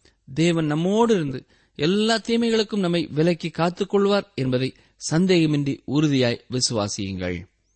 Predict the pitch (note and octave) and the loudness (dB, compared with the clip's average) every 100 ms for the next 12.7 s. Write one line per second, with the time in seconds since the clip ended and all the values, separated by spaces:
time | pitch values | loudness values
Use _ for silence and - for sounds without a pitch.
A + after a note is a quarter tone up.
0 | _ _ _ _ - A#2 B2 - D#3 D#3 | _ _ _ _ -6 -2 -2 0 2 2
1 | C3 C#3+ F3+ - _ _ - C#3 F#3+ G3+ | 2 2 0 -4 _ _ -2 0 2 2
2 | F3+ F3 F3+ - G#3+ A3 G#3+ G3+ G3 G3 | 2 0 -2 -4 -2 -2 0 0 2 0
3 | F#3 F#3+ F3+ G3 - - - A3+ A#3 A#3 | 0 -4 -4 -6 -8 -16 -6 -2 0 2
4 | A3+ A3 G#3+ A3 G#3 G#3 G#3 A#3 A3 G#3+ | 4 2 2 0 2 0 -2 0 0 2
5 | G3+ F#3+ G3 F#3+ F#3 E3 B2+ A#2 A2 A2 | 0 0 -2 -4 -4 -4 -4 -4 -2 -2
6 | A2 - _ _ - - _ - C3 C#3 | -4 -6 _ _ -20 -20 _ 0 2 4
7 | C#3 C#3 - _ _ _ _ C#3 F3+ G3 | 2 0 -4 _ _ _ _ 0 2 2
8 | F#3+ F#3+ F#3 F3+ F#3 F#3 F#3 F3+ F#3 - | 0 0 0 -2 -2 -2 0 -2 -6 -6
9 | A#2 - A2+ - _ _ _ - D#3 F#3 | -8 -8 -10 -10 _ _ _ -6 2 6
10 | G3+ A3 A3 D#3+ B2 A#2+ - - - D#3+ | 6 6 4 0 -2 -8 -12 -20 -10 -2
11 | F#3 F#3+ - G#3+ - A#3+ F#3+ F#3 G3+ F#3+ | 2 2 0 -4 -4 -4 -4 -4 -4 -4
12 | - A3+ A#3+ G3+ C#3 B2 | -4 -2 0 0 -2 -4